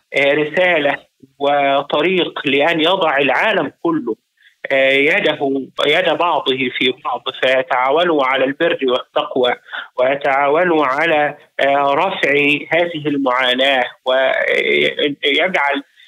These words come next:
آه، لنا في ذلك نصيبا كبيرا في المشاركة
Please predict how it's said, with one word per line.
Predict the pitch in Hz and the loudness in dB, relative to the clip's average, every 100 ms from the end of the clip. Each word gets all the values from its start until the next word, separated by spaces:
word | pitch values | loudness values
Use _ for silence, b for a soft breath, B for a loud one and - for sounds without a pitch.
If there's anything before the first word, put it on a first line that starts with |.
| b - | b -2
آه، | 131 131 131 | 2 2 2
لنا | 135 196 170 156 | 2 2 2 0
في | 151 139 165 | 0 -2 2
ذلك | 180 160 - | 0 0 -2
نصيبا | 139 139 - 165 143 135 - | -2 -2 -2 0 0 -2 -4
كبيرا | 131 165 160 135 131 | -2 0 2 0 -2
في | - 135 135 | -2 0 0
المشاركة | 131 120 127 - 131 123 - 131 | 0 -4 -4 -2 -2 -2 -4 -6